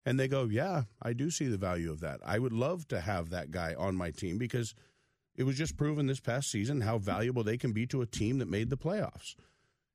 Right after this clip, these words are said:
If you can do that and you can end up getting someone that still creates somewhat of a splash, but it fills a need that you don't have. You don't have the need at starting pitching right now.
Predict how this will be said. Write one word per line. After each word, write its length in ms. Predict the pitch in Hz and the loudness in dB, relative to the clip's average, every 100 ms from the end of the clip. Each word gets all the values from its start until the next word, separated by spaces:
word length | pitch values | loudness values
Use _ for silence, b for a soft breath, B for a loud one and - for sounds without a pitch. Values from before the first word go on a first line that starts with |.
| - | -4
If 120 | 110 | 0
you 120 | 123 | 2
can 160 | 120 120 | 2 0
do 220 | 110 180 165 | 2 2 2
that 340 | 131 147 170 - | 2 2 0 -2
and 140 | 110 | 0
you 80 | 113 | 0
can 220 | 107 110 | 0 0
end 120 | 120 | 2
up 120 | 104 | 0
getting 220 | 90 127 113 | 0 -2 0
someone 420 | 120 117 117 101 | 0 2 2 0
that 180 | 107 - | -4 -6
still 280 | - 160 170 | -6 -4 -2
creates 360 | - 135 117 | -2 -2 -2
somewhat 400 | - 127 123 120 | -2 0 2 0
of 100 | 107 | 0
a 40 | 90 | -2
splash, 640 | - 127 151 101 107 - - | -4 -2 0 0 0 -4 -4
but 180 | 113 120 | 0 0
it 120 | - | -2
fills 340 | - 170 156 | -2 0 2
a 60 | 123 | 2
need 340 | 120 139 139 | 2 2 0
that 80 | 110 | -2
you 180 | 113 147 | 0 0
don't 300 | 131 135 101 | 2 0 -2
have. 220 | 107 147 - _ _ _ _ _ _ _ _ 107 | -2 -4 -6 _ _ _ _ _ _ _ _ -2
You 100 | 135 | 0
don't 180 | 185 | 0
have 300 | 127 180 175 | 0 0 2
the 80 | 127 | 2
need 480 | 117 117 190 139 113 | 2 2 2 2 0
at 100 | - | -4
starting 320 | - 123 113 | -2 -2 0
pitching 320 | 113 156 - 98 | 0 -2 0 0
right 180 | 95 | 0
now. 260 | - 82 95 | -4 -6 -8